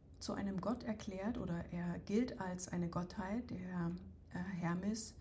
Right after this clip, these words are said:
Trismegistos, und der soll wohl die Urweisheit weitergegeben haben. Aber wie wird er denn dargestellt? In der Mönchskutte mit einem Turban gekleidet?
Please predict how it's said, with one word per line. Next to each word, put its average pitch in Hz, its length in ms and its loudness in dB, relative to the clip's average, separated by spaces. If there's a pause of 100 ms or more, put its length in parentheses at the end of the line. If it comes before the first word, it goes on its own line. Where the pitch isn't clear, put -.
(500)
Trismegistos, 196 1120 0 (100)
und 190 360 0
der 220 340 6
soll 196 360 4
wohl 196 200 2
die - 180 0
Urweisheit 202 920 4
weitergegeben 180 920 0
haben. 190 440 -4 (520)
Aber 190 240 2
wie 226 140 8
wird 214 180 4
er 208 120 2
denn 185 160 0
dargestellt? 190 720 0 (800)
In 170 60 6
der 175 100 8
Mönchskutte 233 880 2 (260)
mit 190 140 0
einem 180 220 0
Turban 247 720 4
gekleidet? 247 760 -2